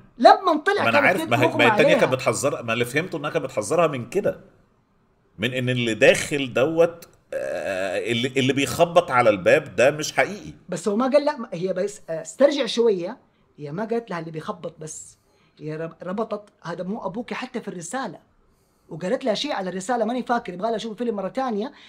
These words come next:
Speaker 1: بس قالت لها شيء على الرسالة وإنه ما انكتبت الرسالة وإنه الكلام ده مو صح.
Speaker 2: مم.
Speaker 1: فهي عشان
Speaker 2: نظرتها
Speaker 1: تقنعها،
Speaker 2: كويسة عموما.
Speaker 1: فهي عشان
Speaker 2: نظرتها
Speaker 1: تقنعها،
Speaker 2: كويسة.
Speaker 1: عشان تقنعها بموضوع الرسالة، أقنعتها إنه اللي داخل عليك ده مو أبوكي. وفعلا دخل عليها واحد فهلوة سموه أبوها الحقيقي والوجه الميك اب اللي كان صاير،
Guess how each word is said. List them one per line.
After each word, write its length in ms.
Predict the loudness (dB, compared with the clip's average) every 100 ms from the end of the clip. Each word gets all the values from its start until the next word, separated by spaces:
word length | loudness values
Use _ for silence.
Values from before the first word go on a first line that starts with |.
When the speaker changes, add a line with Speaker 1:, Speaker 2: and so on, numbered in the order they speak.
| -16
Speaker 1:
بس 120 | -10
قالت 180 | 0 0
لها 80 | 0
شيء 140 | -2
على 140 | 0 -2
الرسالة 460 | -2 -2 0 0
وإنه 160 | 0 -2
ما 100 | -6
انكتبت 380 | -6 -6 -6 -6
الرسالة 440 | -8 -4 -2 -2
وإنه 140 | -2 -6
الكلام 300 | -4 -4 -2
ده 120 | -2
مو 140 | -2
صح. 220 | -2 -2
Speaker 2:
مم. 180 | -2 -8 -14 -20 _ _
Speaker 1:
فهي 140 | 2 4
عشان 180 | 6 4
Speaker 2:
نظرتها 140 | 4
Speaker 1:
تقنعها، 180 | 2 2
Speaker 2:
كويسة 180 | 2 0
عموما. 220 | -4 -10 -16 _ _ _
Speaker 1:
فهي 160 | -2 0
عشان 140 | 0 0
Speaker 2:
نظرتها 120 | 0
Speaker 1:
تقنعها، 340 | 0 2 2
Speaker 2:
كويسة. 100 | 0 -4
Speaker 1:
عشان 180 | -8
تقنعها 420 | -6 -2 0 2 0
بموضوع 340 | 0 0 0
الرسالة، 440 | 0 -2 -4 -4
أقنعتها 360 | -4 0 0 2
إنه 100 | 0
اللي 120 | 2
داخل 260 | 4 4 4
عليك 240 | 0 0
ده 140 | 0 2
مو 180 | 2
أبوكي. 380 | 2 0 -4 -10 -14 -20 -12
وفعلا 400 | 4 6 6 2
دخل 220 | 0 0
عليها 260 | 2 2 6
واحد 320 | 6 6 0
فهلوة 320 | 2 2 0
سموه 380 | -6 -6 -4 -4
أبوها 240 | 0 0
الحقيقي 640 | 0 -8 -6 -6 -6 -10 -12 -16 -4
والوجه 340 | 4 4 4
الميك 320 | 2 0 0
اب 80 | -6
اللي 120 | -6
كان 180 | -6 -8
صاير، 360 | -2 2 2